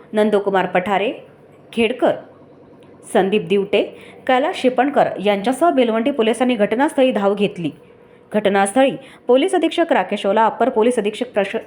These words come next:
प्रशांत खैरे, डीवायएसपी विवेकानंद वाखारे, स्थानिक गुन्हे शाखेचे पोलीस निरीक्षक दिनेश आहेर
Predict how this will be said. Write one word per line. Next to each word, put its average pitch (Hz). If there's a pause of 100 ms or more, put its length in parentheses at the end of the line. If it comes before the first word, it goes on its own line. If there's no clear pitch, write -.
(200)
प्रशांत 311 (140)
खैरे, 190
डीवायएसपी 185 (340)
विवेकानंद 277
वाखारे, 190
स्थानिक 202
गुन्हे 196
शाखेचे 220
पोलीस 254
निरीक्षक 277
दिनेश 190
आहेर 190